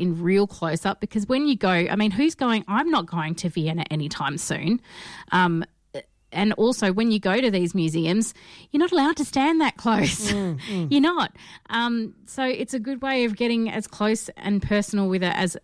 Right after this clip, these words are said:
Speaker 1: as possible, and then finding out a little bit of the background. So I just,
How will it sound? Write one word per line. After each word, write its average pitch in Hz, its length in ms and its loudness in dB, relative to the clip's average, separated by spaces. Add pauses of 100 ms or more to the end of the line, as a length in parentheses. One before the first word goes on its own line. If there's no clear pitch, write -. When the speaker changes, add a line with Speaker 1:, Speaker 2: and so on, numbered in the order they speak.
Speaker 1:
as 175 140 0
possible, 175 540 -2
and 185 200 0
then 180 140 2
finding 185 420 0
out 170 180 0
a - 40 0
little 175 240 0
bit 180 120 -2
of 170 120 -4
the 175 80 -6
background. 151 600 -8
So 165 360 -2 (440)
I 202 140 2
just, 247 320 0